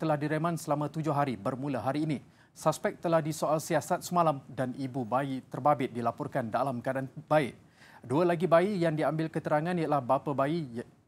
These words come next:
itu serta kaki tangan Klinik Kesihatan Bandar Ceneh Baru, tempat bayi itu diberikan rawatan awal.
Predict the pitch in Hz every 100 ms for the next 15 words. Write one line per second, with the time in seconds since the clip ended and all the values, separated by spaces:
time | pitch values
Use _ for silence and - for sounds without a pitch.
0 | _ _ - 123 160 175 - 139 143 135
1 | 127 135 135 139 123 135 135 - 127 139
2 | - 147 120 127 127 120 135 127 120 143
3 | 170 - _ - 110 120 113 117 120 113
4 | 147 127 107 123 131 131 123 131 143 147
5 | 135 107